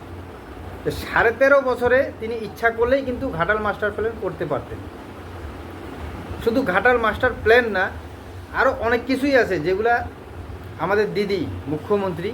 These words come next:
মমতা ব্যানার্জি তিনি কিন্তু করতে পারতেন। এটা অস্বীকার করার কিছুই না। আমরা সাধারণ নাগরিক, আমরা চারপাশে যেটা দেখতেছি, এটা বাস্তব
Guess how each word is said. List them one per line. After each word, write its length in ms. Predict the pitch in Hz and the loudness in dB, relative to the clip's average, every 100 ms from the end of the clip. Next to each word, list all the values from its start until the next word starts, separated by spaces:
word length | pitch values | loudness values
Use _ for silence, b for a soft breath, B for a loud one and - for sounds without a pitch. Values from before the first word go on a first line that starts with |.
| 254 - - 151 | -8 -14 -8 -2
মমতা 240 | 165 196 | 2 4
ব্যানার্জি 320 | 196 185 175 202 | 4 2 0 -4
তিনি 160 | 190 180 | -4 -6
কিন্তু 200 | 185 190 | -6 -6
করতে 220 | 175 160 175 | -6 -6 -4
পারতেন। 420 | 147 135 156 131 - - - - - - - - - - - - | -4 0 0 -2 -6 -12 -14 -14 -12 -12 -14 -16 -16 -14 -14 -2
এটা 140 | 165 226 | 4 4
অস্বীকার 400 | 202 226 233 240 | 4 0 2 2
করার 240 | 226 240 220 | 4 2 0
কিছুই 260 | 196 208 196 | -4 -2 -2
না। 120 | 98 - - - - - - - - | -4 -10 -16 -18 -18 -18 -18 -18 -12
আমরা 180 | 139 202 | -6 -4
সাধারণ 380 | 202 170 196 220 | 0 2 4 4
নাগরিক, 380 | 202 202 226 233 | 2 4 4 2
আমরা 220 | 180 190 | 2 0
চারপাশে 400 | 190 175 185 180 185 | -2 -2 -2 -4 -4
যেটা 180 | 196 180 | -2 -2
দেখতেছি, 440 | 156 156 160 175 - - - - - - - - - - - - - - - - - - - - - - - - | -4 -4 -6 -6 -10 -14 -16 -14 -14 -14 -14 -14 -14 -12 -12 -12 -12 -12 -12 -12 -12 -12 -14 -14 -12 -8 -6 0
এটা 200 | 180 233 | 6 6
বাস্তব 440 | 233 170 160 240 | 4 -2 2 0